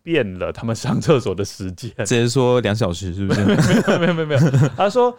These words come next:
Speaker 1: 时间超过五分钟，<laughs> 甚至高达十分钟。
Speaker 2: 两小时可能是美牙的便秘的程度啊。
Speaker 1: <laughs> April 的膀胱到底有多大？<laughs> 可以尿两小时。
Speaker 2: 呃，没有好几天没有大便。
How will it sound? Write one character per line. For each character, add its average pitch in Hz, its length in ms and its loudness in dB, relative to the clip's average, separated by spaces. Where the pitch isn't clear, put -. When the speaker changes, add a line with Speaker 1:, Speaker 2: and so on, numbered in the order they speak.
Speaker 1:
时 143 220 -8
间 180 180 -4
超 185 160 -4
过 175 120 -6
五 92 200 -10
分 120 220 -4
钟， 117 160 -2
<laughs> 151 80 2
甚 - 140 2
至 147 140 -4
高 139 180 -2
达 113 120 0
十 98 220 -8
分 98 200 -6
钟。 98 120 -4
Speaker 2:
两 135 180 0
小 113 140 0
时 98 140 -2
可 101 80 2
能 123 240 0
是 131 40 -2
美 120 180 0
牙 90 180 -2
的 104 80 -2
便 113 220 -2
秘 110 180 -2
的 98 80 0
程 117 240 -6
度 117 140 0
啊。 85 140 -4
Speaker 1:
<laughs> - 320 -4
April 139 260 -4
的 101 80 -6
膀 110 180 -12
胱 104 180 -8
到 117 100 0
底 95 60 -4
有 87 100 -8
多 82 180 -8
大？ - 140 -4
<laughs> 139 960 0
可 143 60 -10
以 - 20 -6
尿 123 160 2
两 107 180 -4
小 90 220 -12
时。 120 60 0
Speaker 2:
呃， 107 40 2
没 117 120 0
有 120 80 2
好 110 100 0
几 113 140 -6
天 113 140 -2
没 110 80 0
有 98 60 0
大 92 240 -4
便。 82 320 -6